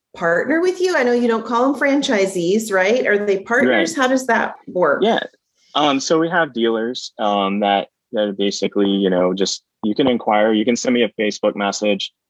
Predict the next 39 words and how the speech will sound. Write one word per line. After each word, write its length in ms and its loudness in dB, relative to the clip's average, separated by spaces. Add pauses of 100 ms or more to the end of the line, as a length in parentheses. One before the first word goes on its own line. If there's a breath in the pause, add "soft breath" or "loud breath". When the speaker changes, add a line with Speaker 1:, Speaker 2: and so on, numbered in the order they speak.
(260)
Speaker 2:
Um, 200 2
I 40 4
Speaker 1:
Okay. 180 2
Speaker 2:
can, 300 -2
usually 580 0
we 120 2
have 180 0
a, 120 2 (120)
a 160 0
process, 460 -2
like, 200 -6 (380)
we, 380 2
we 140 0
can't 240 0
take 200 0
everybody. 540 0
Like, 220 -2
we're 200 2
looking 440 0
for 180 2
Speaker 1:
Sure. 380 0 (240)
Speaker 2:
the 80 -2
people 460 2
that, 280 0
you 140 -6
know, 140 -4
have 340 0
the 80 2
fire, 580 0
that 220 -4
want, 360 -2
you 120 -2
know, 100 -2
wanna 240 0
get 300 0
this 160 -2
Speaker 1:
<laughs> 120 2
Speaker 2:
done. 220 2
Like, 200 0